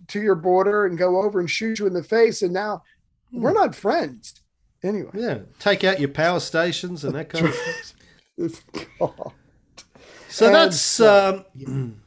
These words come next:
Speaker 2: <clears throat> so I think that's a quick summary of, uh, the Cold
Speaker 1: Very
Speaker 2: War
Speaker 1: quick.
Speaker 2: up until this point. Two hundred and eighteen.
Speaker 1: Hmm.
Speaker 2: We've done two hundred and seventeen episodes
Speaker 1: Nice.
Speaker 2: over six plus years,
Speaker 1: Yeah.
Speaker 2: and that's it in an hour and whatever,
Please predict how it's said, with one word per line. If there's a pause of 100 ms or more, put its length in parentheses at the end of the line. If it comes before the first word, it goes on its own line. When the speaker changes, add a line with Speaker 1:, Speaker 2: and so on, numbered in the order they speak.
(120)
Speaker 2:
<clears throat>
so
I
think
that's
a
quick
summary
of,
uh,
the
Cold
Speaker 1:
Very
Speaker 2:
War
Speaker 1:
quick.
Speaker 2:
up
until
this
point.
Two
hundred
and
eighteen.
Speaker 1:
Hmm.
Speaker 2:
We've
done
two
hundred
and
seventeen
episodes (600)
Speaker 1:
Nice.
Speaker 2:
over
six (420)
plus
years, (440)
Speaker 1:
Yeah.
Speaker 2:
and
that's
it
in
an
hour
and
whatever,